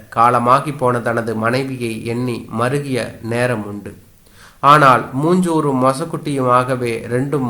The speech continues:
முறைச்சுக்கிட்டு தீயறத பார்த்தா மனசுக்கு கஷ்டமாவுல இருக்கு. பொம்பளை இருந்தா இந்நேரம் உள்ள பூந்து நிலவரத்தை கணிச்சு வந்திருப்பா.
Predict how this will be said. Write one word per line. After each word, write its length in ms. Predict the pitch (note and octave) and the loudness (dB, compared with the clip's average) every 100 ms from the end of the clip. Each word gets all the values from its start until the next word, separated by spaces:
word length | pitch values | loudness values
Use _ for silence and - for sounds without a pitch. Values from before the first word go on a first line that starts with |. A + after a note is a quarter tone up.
| A#2 | 2
முறைச்சுக்கிட்டு 840 | B2+ D3+ D3+ C#3+ B2+ B2 A#2 G2+ - - | 2 0 -6 -10 -8 -6 -6 -8 -16 -8
தீயறத 420 | D3 D#3+ C3+ A#2+ | -2 0 0 0
பார்த்தா 500 | A2+ A#2 B2 A#2 A2+ C#3+ - - - | -2 0 0 0 -2 -4 -16 -20 -2
மனசுக்கு 600 | B2+ C#3+ D#3+ D3+ C#3+ C3+ | 2 2 0 -6 -6 -4
கஷ்டமாவுல 640 | A#2+ - D#3 D3+ D#3 D#3+ C#3+ | -6 -2 0 4 4 4 0
இருக்கு. 580 | B2 A#2+ - C3 A#2+ - - _ - | -2 -4 -8 -10 -10 -18 -20 _ -6
பொம்பளை 380 | A#2 A#2+ B2+ A#2+ | -2 2 2 2
இருந்தா 340 | A#2+ A#2 C3 | 0 0 0
இந்நேரம் 520 | C3 A#2 A#2+ A#2 C3+ D3 - - - | 0 0 0 0 -4 -8 -20 -20 -6
உள்ள 280 | C3+ D#3+ D#3 | 0 2 2
பூந்து 360 | - C#3 C#3+ | 0 0 0
நிலவரத்தை 680 | C#3 C3 D3 C#3+ B2+ C3+ D3 - - | 2 2 0 -2 -4 -6 -10 -12 -2
கணிச்சு 340 | C#3+ D#3+ E3 | 0 0 -2
வந்திருப்பா. 580 | C3+ B2 A2+ A2 A#2 | -4 -2 -4 -4 -4